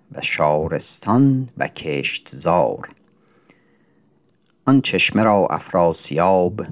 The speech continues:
پس از آنکه بسیار جهد کرد و نیارست بست، تا دو کودک خرد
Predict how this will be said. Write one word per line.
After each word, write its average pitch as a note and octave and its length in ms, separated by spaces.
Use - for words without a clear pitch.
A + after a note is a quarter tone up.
پس - 220
از E2+ 160
آنکه E2+ 380
بسیار E2+ 800
جهد E2 500
کرد E2 720
و D#2+ 100
نیارست D#2 1160
بست، A#2 600
تا D2+ 360
دو A2+ 100
کودک D2 600
خرد A#2+ 760